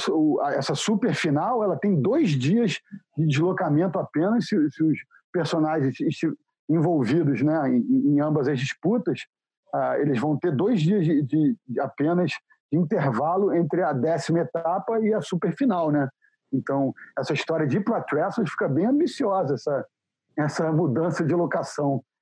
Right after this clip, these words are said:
Eu fiquei imaginando uma coisa mais, é, mais idealizada, sabe? Um,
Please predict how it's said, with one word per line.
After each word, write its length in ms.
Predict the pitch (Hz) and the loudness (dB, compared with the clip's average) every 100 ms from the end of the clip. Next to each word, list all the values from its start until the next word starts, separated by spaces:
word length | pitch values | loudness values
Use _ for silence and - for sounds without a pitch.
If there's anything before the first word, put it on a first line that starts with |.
| _ | _
Eu 120 | 143 139 | -4 -2
fiquei 180 | - | 0
imaginando 540 | 165 165 135 143 165 165 | 0 0 0 0 0 0
uma 140 | 165 | -2
coisa 300 | 151 160 156 | -2 -2 0
mais, 500 | 151 160 165 151 - - _ _ _ - | 0 0 0 -2 -6 -12 _ _ _ -4
é, 680 | 131 127 123 123 123 123 | 0 0 0 0 0 0
mais 260 | 123 135 123 | 0 0 0
idealizada, 760 | 131 143 139 117 127 147 135 | 0 0 0 0 0 0 -2
sabe? 280 | 113 147 127 | -2 -2 0
Um, 200 | 127 120 | 2 0